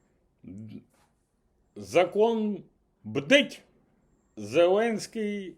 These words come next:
споглядає. Не доведи Господь.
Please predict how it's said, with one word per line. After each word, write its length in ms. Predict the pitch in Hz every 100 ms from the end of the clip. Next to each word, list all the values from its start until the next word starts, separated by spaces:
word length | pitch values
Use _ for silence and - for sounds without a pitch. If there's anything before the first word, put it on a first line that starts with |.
| _
споглядає. 1000 | - - 180 165 196 202 269 233 120 - - _ _ _ _ _ _ _ _ _ -
Не 240 | 113 180
доведи 500 | 185 202 214 208 233
Господь. 680 | 202 214 - - 285 226 -